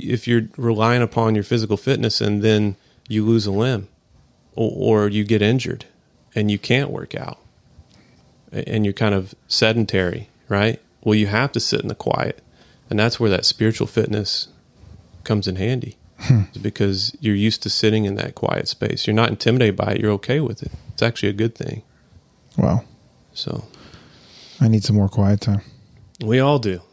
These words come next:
Speaker 1: in
Speaker 2: Need
Speaker 1: this
Speaker 2: some more
Speaker 1: world.
Speaker 2: Yeah, absolutely. This is,
Speaker 1: Mm-hmm.
Speaker 2: it's true. It's a lot. Actually, you know what?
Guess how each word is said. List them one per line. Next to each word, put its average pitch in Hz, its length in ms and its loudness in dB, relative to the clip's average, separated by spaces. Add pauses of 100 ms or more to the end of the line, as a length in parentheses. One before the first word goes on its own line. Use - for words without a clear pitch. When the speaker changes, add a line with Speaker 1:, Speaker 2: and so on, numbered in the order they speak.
(160)
Speaker 1:
in 107 100 -2
Speaker 2:
Need 107 60 2
Speaker 1:
this 107 120 -2
Speaker 2:
some 107 100 -2
more 101 80 0
Speaker 1:
world. 90 280 -4
Speaker 2:
Yeah, 104 180 2
absolutely. 107 540 2
This 104 260 -2
is, 98 180 -12
Speaker 1:
Mm-hmm. 113 300 -2
Speaker 2:
it's 113 120 -2
true. 156 220 2
It's 120 120 0
a 123 40 6
lot. 120 200 0
Actually, 135 340 0
you 131 160 2
know 165 120 2
what? 220 240 0